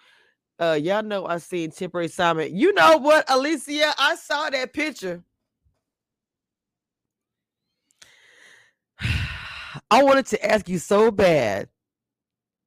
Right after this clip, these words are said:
the conversation, but I was like, "You know what? I'm not gonna do it." I said, "I'm not gonna do it." Hey, Kamisha Webb. I wanted to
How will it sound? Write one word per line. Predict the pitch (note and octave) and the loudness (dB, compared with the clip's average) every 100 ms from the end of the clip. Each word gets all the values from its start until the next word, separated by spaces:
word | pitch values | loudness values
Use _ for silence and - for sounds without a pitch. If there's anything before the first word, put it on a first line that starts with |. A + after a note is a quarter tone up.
| _ _ _ _ | _ _ _ _
the | B2+ D#3+ | -4 0
conversation, | F#3+ E3+ E3+ F3 D#3 D3+ | 2 2 2 2 2 2
but | |
I | |
was | D3+ | -2
like, | C#3 | -4
"You | F3+ | -6
know | G#3+ | -4
what? | A#3+ C4 C4+ C#4 C4+ _ - | 0 0 0 -2 -4 _ -14
I'm | C#3 | -12
not | C3 C#3 | -10 -10
gonna | G3 A3+ | -10 -8
do | C#4+ D#4 | -8 -6
it." | C#4+ - _ _ _ _ _ _ _ _ _ _ _ _ _ _ - | -6 -8 _ _ _ _ _ _ _ _ _ _ _ _ _ _ -12
I | E3 | -12
said, | D#3+ C3+ | -10 -12
"I'm | A#2 A#2+ | -12 -12
not | B2 | -12
gonna | - E3 | -10 -6
do | F3 A#3 G#3 | -2 2 2
it." | - _ _ _ _ _ _ _ - | 0 _ _ _ _ _ _ _ -4
Hey, | C#4 C#4 C#4+ | 2 2 2
Kamisha | F4+ D#4+ C#4+ D4 | 0 0 -2 0
Webb. | C4 C4 C4+ C#4 _ _ _ _ _ | 2 4 2 -2 _ _ _ _ _
I | G3 | -6
wanted | G3+ G3+ F#3+ | -6 -8 -12
to | F#3 | -14